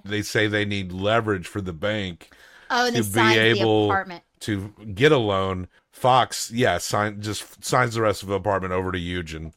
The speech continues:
Speaker 2: And Eugen's like, "No, no, you don't need to do that. Oh my God, you're so amazing for doing that." Like, he does, he's so manipulative that he makes Fox think that these are Fox's ideas. There's a part where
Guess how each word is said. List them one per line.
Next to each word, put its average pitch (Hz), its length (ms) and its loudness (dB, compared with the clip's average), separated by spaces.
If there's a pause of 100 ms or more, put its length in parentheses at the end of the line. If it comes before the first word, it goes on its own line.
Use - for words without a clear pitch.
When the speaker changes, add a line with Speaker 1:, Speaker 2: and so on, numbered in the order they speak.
Speaker 2:
And 339 200 -2
Eugen's 359 320 -4
like, 330 240 -2
"No, 381 80 -12
no, 453 440 -4
you 339 80 -8
don't 453 220 -4
need 339 140 -12
to 302 40 -14
do 370 220 -4
that. 339 320 0
Oh 370 140 0
my 370 160 -2
God, 349 280 0
you're 349 120 -8
so 339 240 -4
amazing 320 540 -2
for 320 120 -10
doing 285 380 -8
that." 233 200 -4
Like, - 160 0
he 349 220 -6
does, 359 320 -4
he's 339 320 -4
so 359 500 0
manipulative 240 920 -6 (400)
that 294 140 0
he 311 200 -2
makes 294 480 -2
Fox 247 640 2
think 254 280 -4
that 240 120 -10
these 220 220 -8
are 208 80 -4
Fox's 214 500 -4
ideas. 190 480 -6 (300)
There's 381 200 -4
a - 200 -6
part 277 360 0
where 220 520 -2